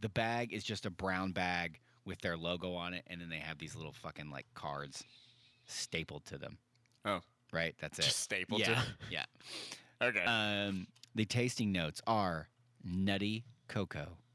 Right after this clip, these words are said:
Speaker 1: maple, citrus. Now, I would like to
Speaker 2: Okay.
Speaker 1: preface that with, I walked in this place, okay?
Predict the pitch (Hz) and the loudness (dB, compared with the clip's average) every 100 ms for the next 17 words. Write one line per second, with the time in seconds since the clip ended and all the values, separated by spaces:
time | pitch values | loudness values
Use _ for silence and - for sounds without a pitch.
0 | _ - _ - - 90 104 113 - 76 | _ -20 _ -20 -6 0 2 2 -2 -6
1 | 76 _ _ _ _ _ _ _ _ - | -6 _ _ _ _ _ _ _ _ -10
2 | - 95 - 65 - - - _ _ _ | -2 -2 -2 -8 -8 -14 -18 _ _ _
3 | _ _ _ _ _ - 131 98 71 _ | _ _ _ _ _ -4 -2 -2 -4 _
4 | _ _ _ - 120 147 156 135 131 131 | _ _ _ -2 0 0 -2 -4 -4 -2
5 | 87 80 107 104 - 92 76 85 76 - | 0 0 -4 -6 -2 -2 0 0 -2 0
6 | - 117 131 131 - 107 92 82 - - | 2 4 6 4 2 2 2 0 -4 -4
7 | 73 117 - - - 87 95 95 | -4 -4 -8 -14 -8 -6 0 2